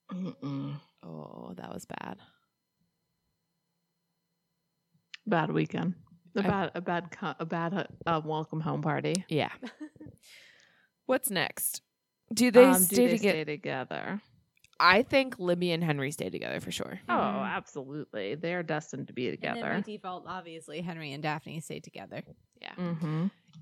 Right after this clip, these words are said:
Speaker 3: In
Speaker 2: Anne
Speaker 3: their
Speaker 2: and
Speaker 3: role.
Speaker 2: Daphne, I say probably not.
Speaker 1: Yeah. Sorry. Sorry, guys.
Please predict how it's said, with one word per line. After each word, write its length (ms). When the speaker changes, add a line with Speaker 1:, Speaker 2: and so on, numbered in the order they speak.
Speaker 3:
In 100
Speaker 2:
Anne 220
Speaker 3:
their 100
Speaker 2:
and 320
Speaker 3:
role. 260
Speaker 2:
Daphne, 540
I 200
say 300
probably 440
not. 340
Speaker 1:
Yeah. 400
Sorry. 880
Sorry, 240
guys. 400